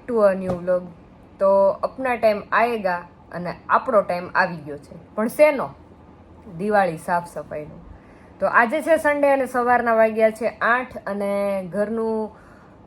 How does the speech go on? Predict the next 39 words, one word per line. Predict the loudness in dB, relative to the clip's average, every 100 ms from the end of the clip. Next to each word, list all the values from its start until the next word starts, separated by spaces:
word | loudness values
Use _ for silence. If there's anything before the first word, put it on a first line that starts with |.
| -20 -20 -20 -20 -20 -20 -18 -2
થોડું | 2 2
ઘણું | 2 2 2
કામ | 2 0
પતી | -2 -4
ગયું | -4 -6
છે, | -4
જેમ | -4 -2
કે | 0 0
નાસ્તા | 0 -2 0 0 2
પાણી | 2 0 -2 -4
ને | -4 -4
ફ્રેશ | -2 -4 -4 -6
થવું | -4 -4
ને | -6
બધું | -6 -4
થઈ | -4 -2
ગયું | -4 -4
છે. | -10 -12 -20 -20 -20 -10
અને | -6 -4 -2 -2
અત્યારે | 4 4 6 4
હવે | 4
ઘરની | 2 0 0 0
સાફ | -2 -2
સફાઈ | -6 -4 -4 0
ચાલુ | 0 0 -4
કરવાની | -4 -4 -8 -12
છે. | -14 -16 -18 -20 -14 -6
તો | -2 4
આ | 4 4
રૂમથી | 2 -2 -6 -6 -4
હવે | -4 -4
હું | -6 -6
ધીમે | -6 -4 -4
ધીમે | -4 -4
સાફ | -4 -6 -6
સફાઈ | -8 -8 -2 -2
ચાલુ | -2 0
કરું | 2 2 -4 -8
છું. | -14